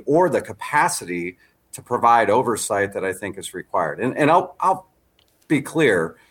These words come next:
that I am sure that the vast majority of people who homeschool their children are not like the Lawrences. Uh, they all, you know, may have very good reasons for, for,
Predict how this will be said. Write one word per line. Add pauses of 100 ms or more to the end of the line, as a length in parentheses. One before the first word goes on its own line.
(320)
that
I
am
sure
that
the
vast
majority
of
people
who
homeschool
their
children (300)
are
not
like
the
Lawrences.
Uh, (100)
they
all, (140)
you
know,
may
have
very
good
reasons
for, (100)
for,